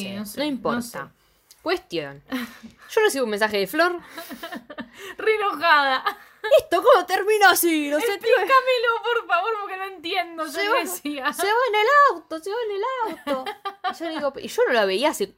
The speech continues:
Speaker 1: cinco años, boluda, esto.
Speaker 2: <laughs> Sí.
Speaker 1: Y le digo, "Pero, Flor, ¿seguiste viendo? Tipo, ¿cómo que se
Speaker 2: Me
Speaker 1: va en
Speaker 2: dice,
Speaker 1: el"
Speaker 2: "Me cambiaron el final". <laughs>
Speaker 1: Sí,
Speaker 2: Me ha
Speaker 1: boluda,
Speaker 2: dicho.
Speaker 1: yo no me acordaba que estaba mezclado en los títulos. Yo dije, "Me cambiaron el final".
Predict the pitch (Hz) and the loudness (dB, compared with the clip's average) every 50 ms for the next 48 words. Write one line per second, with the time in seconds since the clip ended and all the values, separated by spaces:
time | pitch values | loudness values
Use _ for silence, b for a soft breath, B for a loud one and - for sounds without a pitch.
0 | _ _ - - 247 233 240 220 - 254 349 320 226 202 196 190 190 190 202 233 | _ _ -8 -8 -6 -4 -4 2 2 2 2 2 0 -4 -4 -2 -2 -2 2 2
1 | 254 247 220 214 - - - 214 208 208 - - - - _ 240 - 220 220 247 | 4 4 2 0 -2 -2 -2 -2 -2 -2 -6 -8 -8 -6 _ -10 -8 -4 -4 -2
2 | 302 - 415 269 202 208 214 214 214 - - 415 480 - - 208 226 349 - _ | 0 2 2 2 2 2 -2 -2 -2 -2 -2 -2 -2 0 -2 -6 -6 -6 -8 _
3 | - 170 151 175 226 339 440 330 214 180 180 175 196 185 - - - 508 539 359 | -10 -8 -4 -4 -4 -4 -4 -6 -6 -8 -8 -10 -10 -14 -12 -8 -4 -4 -4 -4
4 | - - 403 381 - - 415 359 311 294 277 226 269 262 254 254 269 285 302 294 | -4 -4 -4 -4 -2 -2 -4 -2 -2 -4 -4 0 0 0 0 2 0 2 2 2
5 | 285 277 262 262 226 214 269 269 277 339 466 480 494 480 - - - 208 - - | 2 0 0 -2 -2 -4 -6 -4 2 2 4 4 4 2 0 -4 -14 -16 -8 -8
6 | - - - 359 - 554 - 294 - - 233 381 539 494 339 277 - - 440 - | -8 -8 -8 -8 -6 0 2 2 2 4 6 6 6 6 6 2 0 -2 -4 -2
7 | 453 349 254 - 220 226 285 330 294 220 220 - 226 220 208 196 - - 226 233 | -2 -2 -4 -2 -2 -2 -2 -2 -2 -6 -6 -6 -6 -6 -6 -10 -12 -6 -4 -4
8 | 233 220 196 185 - - 214 185 - 196 190 190 254 294 269 - 262 - b b | -4 -4 -6 -10 -10 -14 -18 -12 -10 -10 -10 -8 -8 -10 -6 -6 -8 -8 b b
9 | b b b 196 202 196 - 220 220 269 494 494 302 220 208 196 208 214 226 302 | b b b -10 -8 -2 0 0 2 2 2 2 2 0 -2 -2 -4 -4 0 2
10 | 494 622 571 339 208 185 175 | 2 2 2 2 0 -2 -4